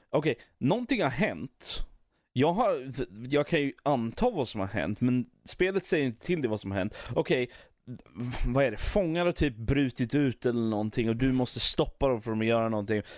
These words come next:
Men, alltså jag kom, jag kom till vad? Ah, tredje banan kanske?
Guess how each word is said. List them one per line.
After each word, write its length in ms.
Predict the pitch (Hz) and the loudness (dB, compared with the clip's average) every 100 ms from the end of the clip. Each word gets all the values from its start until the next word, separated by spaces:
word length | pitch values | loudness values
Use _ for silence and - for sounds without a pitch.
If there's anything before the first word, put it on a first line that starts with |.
| - | -2
Men, 360 | 175 175 123 127 - _ _ _ _ _ _ _ | 0 2 -2 -8 -16 _ _ _ _ _ _ _
alltså 180 | 139 143 | 0 0
jag 260 | 151 180 - | 2 2 2
kom, 240 | 214 185 | 0 0
jag 200 | 139 180 | 2 0
kom 260 | - 196 165 | 2 -2 0
till 320 | - 160 120 | 0 0 2
vad? 220 | 131 107 - _ - - - | 2 0 -2 _ -20 -12 0
Ah, 680 | 139 135 131 123 120 117 | 2 4 2 4 2 2
tredje 680 | 120 - - 190 190 170 190 | -2 0 2 4 2 2 0
banan 640 | 170 202 208 208 226 247 254 | 0 0 0 2 0 0 0
kanske? 600 | 240 233 226 247 254 | 0 0 0 0 0